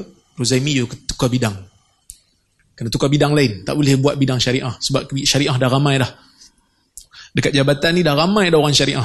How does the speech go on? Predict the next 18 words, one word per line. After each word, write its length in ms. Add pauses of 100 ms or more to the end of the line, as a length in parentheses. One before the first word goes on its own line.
dia 160
kata. 100 (1160)
"You 80
tukarlah 400
bidang 240
lain." 400 (800)
Saya 240
pun 160
jadi 240
termenung 480
jugalah 320
kan. 80 (480)
Bidang 320
apa 240
saya 160
nak 80
belajar 320
ni? 240